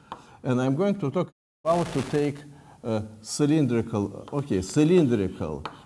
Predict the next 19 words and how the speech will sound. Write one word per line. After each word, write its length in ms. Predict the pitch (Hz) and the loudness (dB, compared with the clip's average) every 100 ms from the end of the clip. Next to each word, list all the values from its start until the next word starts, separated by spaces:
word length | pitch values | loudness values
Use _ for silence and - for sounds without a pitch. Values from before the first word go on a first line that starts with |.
| - - | -16 -2
K 400 | 147 123 113 90 | 4 4 4 0
D 480 | - 101 104 113 | -4 -6 0 2
V. 460 | 104 190 143 82 - - - - - - - _ - - - - | 2 2 2 0 -4 -16 -20 -20 -20 -20 -20 _ -16 -16 -16 -12
So 240 | - 95 | -4 -2
this 260 | 95 143 - - _ | 0 0 -2 -10 _
cylindrical, 800 | - - 113 101 73 73 - - - - 123 - | -14 -6 -2 -2 -4 -8 -10 -12 -12 -10 -10 -8
<laughs> 60 | |
just 340 | 104 101 - - - - - 110 | -2 -2 -2 -12 -20 -20 -8 4
lazy 400 | 117 104 80 85 | 6 6 4 -4
to 140 | 104 | -4
write 320 | 90 78 71 - - - - | 0 0 -2 -10 -20 -18 -8
long, 280 | 85 76 - | -6 -6 -8
long 240 | 95 80 82 - | -8 -8 -10 -14
words, 460 | 123 143 71 - - - - - - - - - | -6 -4 -4 -8 -20 -20 -20 -20 -20 -20 -20 -2
as 220 | 120 123 | 0 2
a 80 | 127 | -2
case 300 | 131 123 120 | 0 -2 -2
study. 460 | - - 58 - - - - - _ _ _ - - - - _ _ _ - - - _ _ - _ _ - - - - _ - - - - - - - - _ _ | -8 -10 -10 -12 -16 -16 -20 -20 _ _ _ -20 -20 -20 -20 _ _ _ -20 -20 -20 _ _ -20 _ _ -16 -16 -16 -20 _ -20 -20 -14 -14 -14 -20 -20 -20 _ _
Study. 460 | - - - - | -16 -14 -14 -14